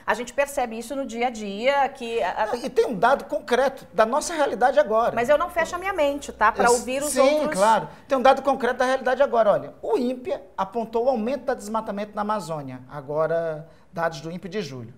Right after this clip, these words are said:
Speaker 2: Na sequência disso, nós tivemos o aumento, na época da seca, o aumento, é, dos incêndios na Amazônia.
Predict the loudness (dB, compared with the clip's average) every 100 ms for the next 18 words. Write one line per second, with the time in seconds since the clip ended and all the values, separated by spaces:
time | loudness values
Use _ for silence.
0 | -16 -2 -2 0 -2 -2 -4 -4 -8 -6
1 | -8 -10 -14 -20 _ _ -12 -4 -4 -4
2 | -8 -6 -4 -4 -6 2 4 4 2 0
3 | -2 -6 -14 -16 -18 -20 _ _ -10 4
4 | 6 6 2 0 -4 -4 -6 -8 -8 -8
5 | -2 0 0 -6 -8 -10 -16 -18 -20 _
6 | -20 -20 _ _ -2 2 2 2 0 -2
7 | -2 -2 -4 -4 -4 -6 -6 -6 -8 -10
8 | -10 -12